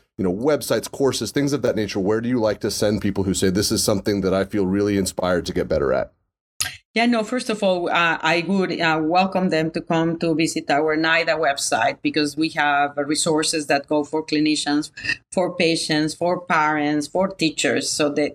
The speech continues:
Speaker 2: targeted. But also a major resource is at samhsa, which is the Substance Abuse,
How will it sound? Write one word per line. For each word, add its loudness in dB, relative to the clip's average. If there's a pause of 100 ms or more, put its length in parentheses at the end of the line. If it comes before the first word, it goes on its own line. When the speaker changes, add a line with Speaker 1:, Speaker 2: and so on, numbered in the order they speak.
Speaker 2:
targeted. 0 (520)
But 0
also 0
a 4
major 2
resource 0 (100)
is 0
at 2
samhsa, 0
which -4
is 0
the 2
Substance 0
Abuse, 0